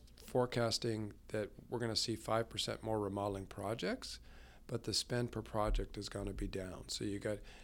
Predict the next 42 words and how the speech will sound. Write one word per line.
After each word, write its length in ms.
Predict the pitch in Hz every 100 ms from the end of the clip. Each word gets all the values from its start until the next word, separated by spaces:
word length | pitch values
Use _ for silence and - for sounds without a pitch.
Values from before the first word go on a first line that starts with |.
| -
you 80 | 120
gotta 200 | 127 123
get 160 | 123 117
under 180 | 117
the 140 | 107 104
hood 400 | - - 139 117
a 60 |
little 280 | 104 107 104
bit 220 | 101 101
on 180 | 98 95
it, 120 | 95 -
and 180 | 104
we're, 160 | 101 110 -
we're 160 | 117
seeing 480 | 107 - 165 151 120
that 180 | 107 104
in 160 | 104
a 60 | 98
lot 420 | 98 98 107 135
of 120 | 117
the 100 | 98
building 340 | 95 107 107 101
products 540 | 98 98 98 98 -
where 400 | 110 101 98 101 -
every, 220 | 107 - - - - - -
you 80 | 113
know, 80 | 101
the 120 | 87
product 420 | - 110 110 110
that's 160 | 107 -
a 40 |
little 220 | 101 104
bit 200 | 101 98
lower 200 | 104 104
priced 440 | 98 104 101 101 -
is 120 | 101
the 80 | 98
one 160 | 95
that's 160 | 95 98
growing 320 | - - -
right 180 | - -
now. 220 | - -